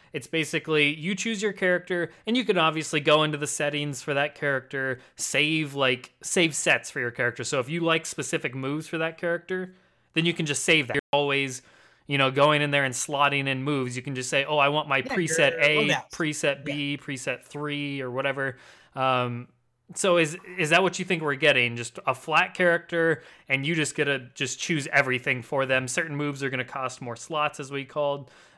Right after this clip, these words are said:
Speaker 1: Um, so maybe you start off with six slots, certain moves take two, so on and so forth.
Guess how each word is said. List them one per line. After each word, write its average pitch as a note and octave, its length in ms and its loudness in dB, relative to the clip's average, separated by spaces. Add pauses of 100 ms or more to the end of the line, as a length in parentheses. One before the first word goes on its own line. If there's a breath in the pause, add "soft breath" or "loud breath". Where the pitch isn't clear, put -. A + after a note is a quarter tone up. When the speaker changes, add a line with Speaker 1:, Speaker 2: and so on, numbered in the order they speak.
Speaker 1:
Um, B2 380 0
so C3 120 -6
maybe C3 180 -2
you A#2+ 40 -6
start C3+ 240 2
off C3 160 2
with B2 100 -6
six - 320 -6
slots, C#3+ 440 -2
certain C3+ 380 -6
moves B2+ 220 -6
take B2+ 220 -6
two, C#3 440 -4
so C3+ 260 -4
on C3 160 -2
and A#2 100 -10
so C#3 160 -4
forth. C3 400 -4